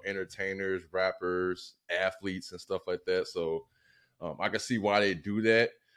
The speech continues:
Um, but, you know, knowing what I know now, I kinda wish that I had, you know, attended, uh, H B C U just to get that experience, like you said, 'cause I went to a P W I. Um,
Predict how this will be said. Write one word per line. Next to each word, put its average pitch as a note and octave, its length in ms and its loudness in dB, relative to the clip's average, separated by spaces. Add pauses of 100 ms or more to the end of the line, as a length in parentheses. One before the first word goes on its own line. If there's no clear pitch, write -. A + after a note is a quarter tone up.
(240)
Um, E2 260 -4
but, F2 80 -2
you F#2 80 -2
know, F#2 300 0 (320)
knowing A2+ 320 2
what A2+ 100 6
I A2 80 4
know A2 200 0
now, A2 500 2 (120)
I F#2 120 0
kinda G#2 280 0
wish G#2 260 -2
that F#2+ 120 -6
I G2 160 0
had, G#2 460 4
you G2+ 80 -2
know, F2 240 0
attended, A2 520 -2
uh, F2+ 200 2
H F#2+ 240 -2
B G2 80 -8
C G2+ 160 -8
U F2+ 40 -6
just C#3 200 0
to B2+ 80 -8
get B2 180 -2
that A2 120 0
experience, G#2 500 -4
like F#2 180 -2
you F2+ 60 -14
said, F#2+ 340 0
'cause E2+ 100 -6
I F#2+ 120 4
went A2 240 0
to A2 140 0
a G2+ 40 0
P A2 200 -2
W G2+ 380 2
I. G#2 280 4 (640)
Um, C#2+ 460 -6